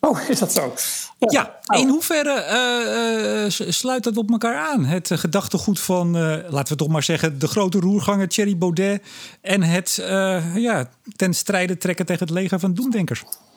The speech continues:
Speaker 1: Nou, ik, ehm, mijn indruk is dat Forum voor Democratie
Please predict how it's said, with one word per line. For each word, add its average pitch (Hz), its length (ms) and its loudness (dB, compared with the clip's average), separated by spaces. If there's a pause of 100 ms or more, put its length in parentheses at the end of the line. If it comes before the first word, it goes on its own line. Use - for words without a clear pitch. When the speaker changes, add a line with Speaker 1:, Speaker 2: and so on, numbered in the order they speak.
(260)
Speaker 1:
Nou, 175 720 2
ik, 240 240 -2
ehm, 160 840 2
mijn 180 340 2 (140)
indruk 165 360 4
is 156 160 2
dat 156 160 0
Forum 156 260 2
voor 143 140 2
Democratie 147 1000 0